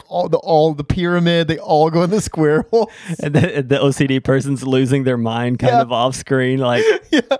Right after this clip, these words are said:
Speaker 2: just really struggling. Like,
Speaker 1: Right, it goes in the square hole. <laughs>
Speaker 2: Right.
Speaker 1: So good. Our li-, our poor listeners, like, uh,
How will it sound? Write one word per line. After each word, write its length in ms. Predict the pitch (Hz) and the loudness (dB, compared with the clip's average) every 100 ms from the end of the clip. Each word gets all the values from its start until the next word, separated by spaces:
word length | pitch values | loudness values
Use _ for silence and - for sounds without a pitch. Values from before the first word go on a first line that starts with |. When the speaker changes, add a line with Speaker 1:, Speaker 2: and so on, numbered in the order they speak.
| - | -6
Speaker 2:
just 240 | - 160 147 | -4 -2 -2
really 500 | 131 143 151 160 160 | 0 0 2 0 0
struggling. 640 | - 139 127 139 139 143 156 | 0 0 0 0 -2 -2 -4
Like, 180 | 120 233 | -4 0
Speaker 1:
Right, 260 | 262 254 | 0 0
it 40 | 196 | 0
goes 260 | 202 196 | 0 0
in 100 | 233 | -2
the 120 | 240 277 | -4 -4
square 340 | - 269 277 | -6 -6 -2
hole. 120 | 339 | -4
<laughs> 140 | - - _ _ _ _ _ | -4 -14 _ _ _ _ _
Speaker 2:
Right. 240 | 120 117 127 | -2 0 0
Speaker 1:
So 80 | 202 - - - | -4 -12 -14 -10
good. 300 | - 320 381 - | -4 -2 -2 2
Our 160 | 214 220 | 2 2
li-, 160 | 190 | 0
our 160 | 190 175 | 0 0
poor 200 | - 214 | 0 0
listeners, 540 | 156 143 143 131 123 | 0 -2 -2 -2 0
like, 140 | 127 123 - | -4 -4 -6
uh, 120 | 151 | -6